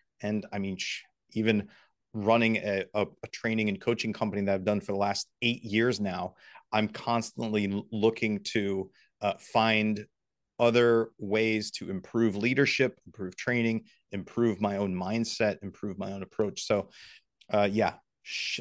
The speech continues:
tons of practice and, and looking for people that have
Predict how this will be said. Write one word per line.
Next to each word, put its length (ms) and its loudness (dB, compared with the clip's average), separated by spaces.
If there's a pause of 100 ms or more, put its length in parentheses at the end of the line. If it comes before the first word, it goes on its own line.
(160)
tons 260 2
of 100 -6
practice 720 0
and, 420 -2 (100)
and 420 -2 (180)
looking 380 -2
for 120 -6
people 240 -6
that 140 -4
have 380 -4